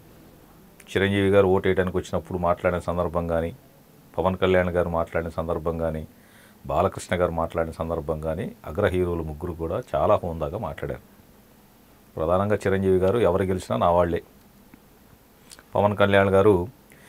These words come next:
"ఈ ఎన్నికలకి ఇంత అడావుడి అవసరం లేదు, ఇది కరెక్ట్ కాదేమని" చెప్పేసి ఆయన అన్నారు. బాలకృష్ణ గారు వచ్చేసి, "విష్ణు తా తమ్ముడు,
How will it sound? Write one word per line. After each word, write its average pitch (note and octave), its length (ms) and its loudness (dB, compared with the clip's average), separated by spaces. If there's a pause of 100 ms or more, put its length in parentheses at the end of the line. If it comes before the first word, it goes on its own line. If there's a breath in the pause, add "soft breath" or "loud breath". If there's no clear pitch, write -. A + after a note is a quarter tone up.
(200)
"ఈ G2+ 140 2
ఎన్నికలకి A2 360 2
ఇంత G2 140 2
అడావుడి F#2+ 320 8
అవసరం F2+ 300 2
లేదు, E2 260 -2 (1040)
ఇది G#2+ 100 0
కరెక్ట్ G2 300 2
కాదేమని" F#2 420 4
చెప్పేసి F2 320 -4
ఆయన E2 180 0
అన్నారు. D#2+ 320 -6 (960)
బాలకృష్ణ A2+ 520 10
గారు A2 120 10
వచ్చేసి, G#2 580 4 (1800)
"విష్ణు A#2 320 -2
తా A2+ 160 6
తమ్ముడు, A2 420 4